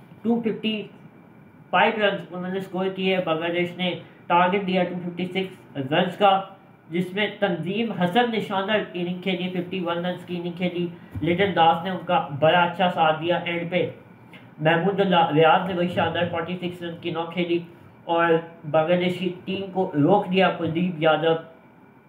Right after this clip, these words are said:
और जो उनके बाकी पार्टनर हैं रविंद्र जडेजा और मोहम्मद सिराज, जो जसप्रीत बुमराह, उन्होंने सबने शानदार बॉलिंग की। जब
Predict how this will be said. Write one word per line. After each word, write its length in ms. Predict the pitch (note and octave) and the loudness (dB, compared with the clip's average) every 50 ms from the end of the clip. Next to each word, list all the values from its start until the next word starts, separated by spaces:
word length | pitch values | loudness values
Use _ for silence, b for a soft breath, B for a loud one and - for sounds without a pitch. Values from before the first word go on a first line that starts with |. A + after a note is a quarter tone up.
| - - - | -20 -8 0
और 420 | D3+ D#3 D#3+ D#3+ D#3+ D#3+ E3 - - D3 | 4 6 6 6 6 4 0 -4 -6 -8
जो 280 | D3 D#3 E3 E3 E3 | -4 0 2 4 4
उनके 220 | D#3+ D#3+ D#3 E3+ E3+ | 2 2 -2 -2 2
बाकी 360 | E3 D#3+ D#3 D#3 - F3+ F3 E3+ - | 4 4 2 2 0 -4 -6 -4 -2
पार्टनर 340 | - D#3 D#3 D3 D3+ E3 E3+ | 2 2 2 2 0 -2 2
हैं 280 | E3 E3 D#3 C#3+ B2+ - | 2 2 2 0 -2 -2
रविंद्र 420 | D3+ D3+ D3 D#3+ D#3 D#3 E3 E3 | -2 0 0 0 -2 2 2 2
जडेजा 480 | D#3+ D3+ D3+ C#3+ E3 E3 D3+ D3+ E3 D#3+ D3+ D3+ - - - - - - - - - - - | 2 2 0 2 2 2 4 4 4 4 4 2 -2 -8 -16 -20 -20 -20 -20 -20 -20 -4 2
और 320 | D#3 D#3+ E3 D#3+ D#3+ E3 D#3+ - - - - - - - - - E3 | 4 6 8 8 6 4 2 -2 -8 -14 -20 -20 -20 -20 -20 -12 -6
मोहम्मद 460 | D3+ D3 D#3+ E3 E3 E3+ F3 E3+ E3+ E3+ | -4 -2 -2 -2 0 0 0 0 0 -2
सिराज, 580 | - F3 F3 D#3+ D#3+ D#3+ D#3+ D#3 D#3 D3+ D3+ - - - - - - - - - _ - _ - - _ _ _ _ - _ | -2 0 4 6 6 8 8 6 4 2 -2 -10 -18 -20 -20 -20 -20 -20 -20 -20 _ -20 _ -20 -20 _ _ _ _ -20 _
जो 640 | D3 D3+ D#3 D3+ - - - D3+ D3+ C#3 D#3+ E3 D3+ | -6 -6 -6 -6 -6 -14 -16 -14 -8 -2 2 2 2
जसप्रीत 360 | D3 D3 E3 - - F#3+ F#3 D3+ | 2 0 -4 -6 -4 -4 0 0
बुमराह, 340 | D3+ D#3 D3+ E3 E3+ F3 | 0 0 2 2 2 0
उन्होंने 320 | E3+ F3 F3 F3+ F3+ F3 F3+ | 0 -2 -4 -4 -4 -4 -2
सबने 260 | F3 G3+ F#3+ G3+ G#3+ | -2 -2 -4 -2 -6
शानदार 340 | G3+ G#3+ F#3+ F3+ F3 F3+ F3+ | 0 2 2 2 4 2 0
बॉलिंग 260 | E3+ E3+ E3 E3+ F3 F3 | 2 0 0 0 0 -2
की। 200 | E3+ F3+ F3+ F3 B B B B B B - | -2 -4 -6 -6 B B B B B B 0
जब 280 | D#3+ F#3+ F#3+ F#3+ F3 - | 4 4 4 4 0 -4